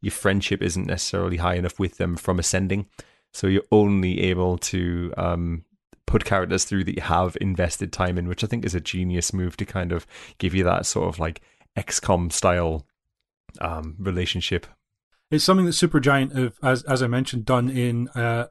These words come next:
Speaker 2: all of their games to one degree or another. And what's really clever in Pyre is that it works on several different levels of the gameplay. So within the match,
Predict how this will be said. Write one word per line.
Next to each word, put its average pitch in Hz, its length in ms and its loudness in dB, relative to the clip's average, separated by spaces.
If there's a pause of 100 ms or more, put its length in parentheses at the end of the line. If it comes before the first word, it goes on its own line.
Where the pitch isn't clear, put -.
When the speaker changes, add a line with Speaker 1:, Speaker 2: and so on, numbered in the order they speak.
Speaker 2:
all 131 420 4
of 117 340 0
their 113 280 -2
games 113 520 0
to 120 100 -2
one 117 160 0
degree 117 260 0
or 113 100 -2
another. 117 360 -2 (280)
And 139 140 4
what's - 160 0
really 160 220 8
clever 131 440 2
in 120 360 -2
Pyre 127 360 2
is 117 180 -2
that 135 100 -2
it 135 60 -2
works 143 380 2
on 131 280 4 (240)
several 131 500 2
different 131 340 -2
levels 127 400 2
of 117 260 -2
the 117 100 -2
gameplay. 127 480 0 (400)
So 139 160 6
within 139 480 6
the 151 100 4
match, 123 500 -2